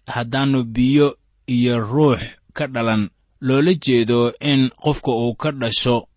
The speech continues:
Ruuxa Quduuska ah, isagoo isticmaalaya qorniinka. Waxaa kitaabka Falimaha Rasuullada ku jira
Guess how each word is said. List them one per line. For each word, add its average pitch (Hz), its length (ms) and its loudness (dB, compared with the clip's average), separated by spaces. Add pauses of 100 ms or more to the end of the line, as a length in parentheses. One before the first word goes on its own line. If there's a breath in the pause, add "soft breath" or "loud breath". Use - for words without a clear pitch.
(120)
Ruuxa 135 400 0
Quduuska 120 560 0 (180)
ah, 95 80 -4 (380)
isagoo 123 400 -2
isticmaalaya 113 880 -2 (220)
qorniinka. 110 560 0 (440)
Waxaa 156 300 2
kitaabka 147 460 0
Falimaha 135 500 0
Rasuullada 127 580 0
ku 143 160 0
jira 107 420 -2